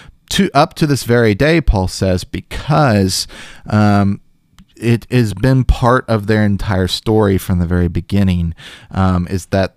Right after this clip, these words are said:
they really, it's, it's very much that same, like, kind of Pharaoh story where they harden their hearts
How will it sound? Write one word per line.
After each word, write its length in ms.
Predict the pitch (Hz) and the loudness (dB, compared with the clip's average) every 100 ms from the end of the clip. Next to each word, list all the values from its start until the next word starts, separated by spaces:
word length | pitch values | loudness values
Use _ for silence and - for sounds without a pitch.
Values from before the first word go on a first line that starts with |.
| _ - | _ -2
they 200 | 110 127 | 0 2
really, 580 | 127 127 127 117 110 - | 2 2 2 2 0 -2
it's, 280 | 120 - - | -4 -4 -4
it's 200 | 127 139 | -2 0
very 160 | 147 | 2
much 220 | 139 131 | 2 0
that 180 | 131 120 | -2 -2
same, 320 | - 123 120 | -2 -2 0
like, 160 | 110 104 | -2 -2
kind 180 | 120 104 | -2 -2
of 60 | |
Pharaoh 480 | - 110 110 104 104 | 0 2 2 4 2
story 480 | - 120 120 98 90 | 0 -2 0 2 0
where 240 | 90 92 | -2 -2
they 120 | 92 92 | -2 -2
harden 340 | 117 110 107 | -2 -2 -2
their 120 | 101 | -2
hearts 640 | 95 104 101 - - - | -2 -2 -4 -8 -14 -16